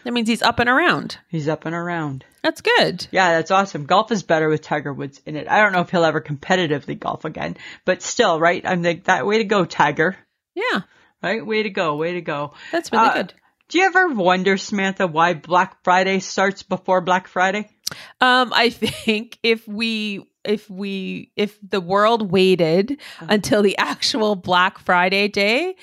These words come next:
Speaker 1: we would be overwhelmed. <laughs>
Speaker 2: But remember, it used to be like that.
Speaker 1: Yeah, for sure. But now it's like, capture the attention of the world a week ahead.
Speaker 2: Oh my God, right? Black Friday starts today. And I'm like,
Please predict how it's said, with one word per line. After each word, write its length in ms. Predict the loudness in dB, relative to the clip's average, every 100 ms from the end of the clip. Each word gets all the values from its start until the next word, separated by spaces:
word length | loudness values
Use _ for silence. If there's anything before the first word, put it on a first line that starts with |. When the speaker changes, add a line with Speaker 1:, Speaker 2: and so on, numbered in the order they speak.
| -20 -20 -20 -6
Speaker 1:
we 180 | -2 2
would 200 | 2 2
be 180 | -2 2
overwhelmed. 1040 | 2 0 -2 -4 -4 -6 -8 -10 -12 -14 _ -6
<laughs> 80 | -6 _ _ _ _
Speaker 2:
But 140 | -2 2
remember, 260 | 0 2 0
it 120 | 0
used 400 | 2 0 0 -2
to 100 | 0
be 160 | 2
like 300 | 2 0 -2
that. 400 | -2 2 2 -2 -2
Speaker 1:
Yeah, 300 | 0 0 0
for 200 | 0 0
sure. 320 | 2 2 2
But 200 | 0 0
now 320 | 0 2 2
it's 200 | 0 0
like, 280 | -2 -2 -6 -20 -20 -6
capture 400 | -2 -2 -2 -6
the 160 | -2 -2
attention 420 | 0 -2 -2 -4
of 140 | -2
the 80 | 0
world 340 | 2 2 2
a 60 | 0
week 180 | -2 -4
ahead. 400 | -2 -2 -4 -10 _ _
Speaker 2:
Oh 240 | -6 -2 -2
my 180 | -6 -8
God, 280 | -4 -4
right? 160 | -4 -4
Black 280 | 0 0 0
Friday 260 | 0 0
starts 360 | -2 -2 -2 -6 -2
today. 580 | 0 2 4 2 0 _ -8
And 200 | -2 2
I'm 160 | 2 4
like, 260 | 2 0